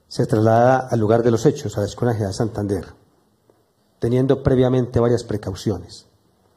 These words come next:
La primera, ordené que todas las capacidades antiexplosivas del país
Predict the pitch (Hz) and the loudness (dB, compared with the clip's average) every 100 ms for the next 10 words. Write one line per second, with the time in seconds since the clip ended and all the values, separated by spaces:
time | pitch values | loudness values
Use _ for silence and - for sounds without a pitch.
0 | _ _ _ _ _ _ - 117 123 143 | _ _ _ _ _ _ -2 2 4 4
1 | 139 95 - - _ _ _ _ - - | 4 0 -8 -20 _ _ _ _ -20 -20
2 | _ _ _ _ - _ _ _ _ - | _ _ _ _ -20 _ _ _ _ 0
3 | 131 139 139 175 190 - - _ _ _ | 2 4 4 4 2 -4 -18 _ _ _
4 | _ _ _ _ _ - 123 - 175 185 | _ _ _ _ _ -4 2 6 8 6
5 | 170 - 139 127 - 139 135 101 76 - | 4 2 0 0 2 4 4 2 -4 -12
6 | - - _ _ _ _ _ _ - 120 | -18 -20 _ _ _ _ _ _ -4 -4
7 | 110 123 - 117 151 156 151 - 202 - | 0 -2 0 0 4 4 4 4 4 6
8 | 202 202 113 - - | 6 6 4 -2 -12